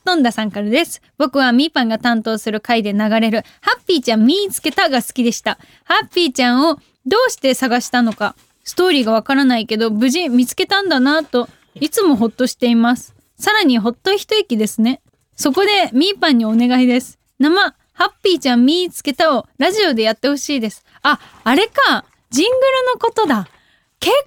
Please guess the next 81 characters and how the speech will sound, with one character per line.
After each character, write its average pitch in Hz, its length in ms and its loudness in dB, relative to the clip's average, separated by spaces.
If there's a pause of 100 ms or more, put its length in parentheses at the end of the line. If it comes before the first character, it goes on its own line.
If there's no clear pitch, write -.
(180)
構 403 260 2
前 330 380 4
に 285 180 0
<laughs> - 80 -10
撮 - 140 -10 (1120)
っ - 20 -14 (120)
た 415 140 2
や 359 160 2
つ - 140 -10
好 311 60 -2 (160)
き - 100 -18
で 392 180 2
い 254 80 0
て 294 120 0
く 302 140 0
れ 311 120 0
て 339 140 0
る 330 120 0
ん 311 80 -2
で 262 120 2
す - 100 -16
か？ 240 260 -2 (600)
あ 254 60 2
り 262 120 4
が 320 120 0
と 262 120 -4
う - 20 0
ご 247 100 2
ざ 269 140 4
い 262 60 2
ま 262 220 2
す。 - 120 -20 (400)
ハ 440 60 -4
ッ 494 100 -6
ピ 349 140 0
ー 285 60 -4
ち - 80 -4
ゃ 262 80 2
ん 247 60 2
を 247 60 2
ど 277 120 2 (100)
う - 20 0
し - 60 -12
て 277 120 -4
探 262 280 0
し - 80 -8
て 254 140 -4
い 247 60 -4
た 254 120 -2
の 240 140 0
か 233 100 -4
ス - 140 -14
ト 381 100 0
ー 415 60 2
リ 330 100 2
ー - 20 -4
が 247 120 0
わ 240 100 0
か 269 120 -2
ら 285 80 0
な 262 120 0
い 240 60 -4
け 226 80 -2
ど、 233 80 0 (200)
あ 277 80 0
の、 277 140 4
ち 311 160 -2
な 392 160 2
み 494 60 -8
に 349 160 -6
私 277 420 -2
も 554 60 -2 (180)
わ - 40 -12
か 587 100 0
ら 587 100 0
な 466 140 2
い 403 40 0
ん 381 40 -2
で 392 80 0
す。 - 60 -2 (1600)
<laughs> - 80 -20